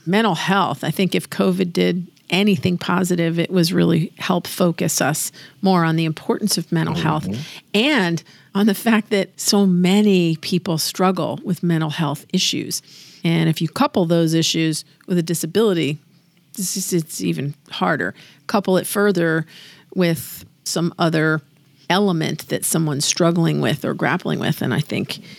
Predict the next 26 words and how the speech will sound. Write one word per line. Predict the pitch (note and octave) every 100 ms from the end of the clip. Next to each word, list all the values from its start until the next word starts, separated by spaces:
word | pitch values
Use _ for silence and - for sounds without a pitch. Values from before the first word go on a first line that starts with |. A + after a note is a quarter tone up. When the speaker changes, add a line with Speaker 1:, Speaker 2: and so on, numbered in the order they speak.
| -
Speaker 1:
they | - B2 -
have | F3 C3 E3+
difficulty | D#3 - - E3 D#3+
functioning. | - D#3+ - - C2 - -
And | D#3+
I | D3+
think | - E3+ D#3+
it | D3+
is | D#3+ D#3
important | D#3+ D3+ D#3+ D3 D#3
that | D#3+
employers | D3+ - F3 D#3+ D#3
focus | - F3 - E3
on | C#3+
that, | C3 A#2+
which | - -
leads | G3+ F3+
me | G#3
to | F#3+
my | E3+
next | D#3 D#3 -
question. | - D#3+ - - A2+ - - - - - - - - - - -
So | A#3+
you | A3 G3 C4+
have | D#4 D4+ C#4+ B3 G#3 -
this | G3+ F#3 -